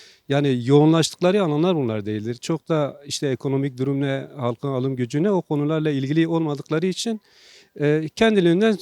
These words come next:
sürüp giden bir şey var, bir piyasa var. O da, e, sonuç olarak vatandaşın neredeyse açlıkla cebelleşeceği bir noktada.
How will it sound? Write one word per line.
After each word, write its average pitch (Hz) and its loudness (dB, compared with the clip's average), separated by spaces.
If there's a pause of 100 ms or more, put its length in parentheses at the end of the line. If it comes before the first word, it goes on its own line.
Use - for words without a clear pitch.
sürüp - 0
giden 202 4
bir 208 2
şey 160 2
var, 107 -4
bir 139 -4
piyasa 139 0
var. 190 -6 (140)
O 160 -4
da, 180 0
e, 131 -2
sonuç 151 -4
olarak 156 -2
vatandaşın 143 -4 (460)
neredeyse 151 2
açlıkla 160 2
cebelleşeceği 131 0
bir 160 0
noktada. 104 -4